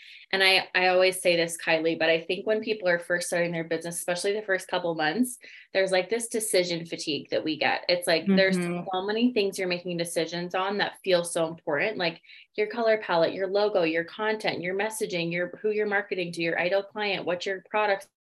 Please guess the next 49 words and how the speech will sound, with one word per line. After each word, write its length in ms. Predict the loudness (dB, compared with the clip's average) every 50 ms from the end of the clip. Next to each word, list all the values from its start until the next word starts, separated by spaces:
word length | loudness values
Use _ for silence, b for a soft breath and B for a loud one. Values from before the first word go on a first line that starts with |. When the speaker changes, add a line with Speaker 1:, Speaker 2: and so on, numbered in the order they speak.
| _ -2 0
Speaker 1:
are, 180 | 0 2 2
like, 220 | 0 0 -2 -4 b b b _ _ _ 4
all 180 | 6 6 8
this 220 | 8 6 4 2 0
stuff. 400 | 0 2 4 6 4 4 2 2
And 160 | 0 0 0 0
then 140 | 0 0
you're 140 | 0 2 2
like, 280 | 4 4 4 2 0 b b b b b b _ 4
"Oh, 380 | 6 6 6 6 4 0 -6 _ _ 2
like, 240 | 2 2 4 4
register 380 | 4 4 4 2 0 -2 -2 0
your 160 | 0 2 4
business, 480 | 6 6 6 6 4 2 2 0 0 0 2
get 100 | 4 4
all 140 | 4 4
this 160 | 2 2 0 0 0
other 240 | 2 2 4 2 2
ticky-tacky 680 | 2 2 2 2 2 2 4 4 4 4 4 4 2 4
stuff 220 | 2 2 2 0
in 80 | 0 0
a 40 |
row." 160 | 2 2 2 2
And 200 | 0 0 0 0
business 300 | -2 -2 -2 -4 -4 -2
owners 280 | 0 0 0 2 2
are 100 | 2 4
like, 340 | 6 6 6 6 4 2 -6 _ _ _ _ _ _ _ _ _ _ _ -6
"What?" 440 | 4 6 8 10 10 10 8 6 6 8 10
Like, 280 | 10 10 10 8 6 6
I 100 | 8 10
was, 320 | 12 12 12 12 10 6 6
I 160 | 6 8 10
just 200 | 10 8 8 6
wanted 220 | 6 4 6 6 6
to 80 | 4
share 220 | 6 6 6 8 8
my 200 | 8 6 4 2 0 -2
passion 360 | -2 -2 -2 0 2 4 4
with 200 | 4 2 0 -2
people. 360 | -4 -4 -2 2 2 4 4
Like, 280 | 4 4 2 2 0 2
this 220 | 2 2 2 2
is 200 | 0 -2 -2 -2 2
so 280 | 2 4 4 4 2
much 360 | 2 2 2 0 0 -2 -6 -4
more 200 | -2 0 0 -2
to 100 | -2 2
do. 300 | 6 6 6 6 4